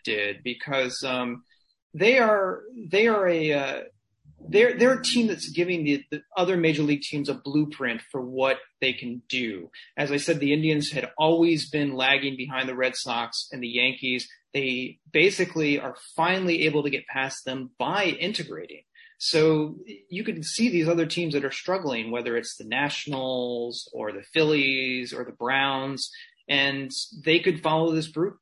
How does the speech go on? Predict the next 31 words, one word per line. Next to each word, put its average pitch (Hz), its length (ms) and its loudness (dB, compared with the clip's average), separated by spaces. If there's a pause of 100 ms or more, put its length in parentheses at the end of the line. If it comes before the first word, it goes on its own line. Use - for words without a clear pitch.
blueprint. 151 420 -2
If 107 140 -12
you 135 140 -4
want 135 220 -2
to 143 60 0
sort 139 200 -4
of 127 240 -6
inject 139 500 -2
your 139 80 -4
team 135 280 -8
with 127 160 -12
life, 127 380 -4 (300)
sign 147 400 -2
players 165 340 4
from 156 460 -6
the 143 80 -4
Negro 151 320 0
Leagues, 160 360 0
integrate. 160 500 -6 (200)
That 127 200 -2
is 135 180 -2
a - 20 -10
sort 135 220 -6
of 127 120 -8
a 127 60 -12
fast 123 340 -4
track 127 260 -6
way 131 160 -2
of 127 100 -8
doing 147 320 -6
it. - 180 -20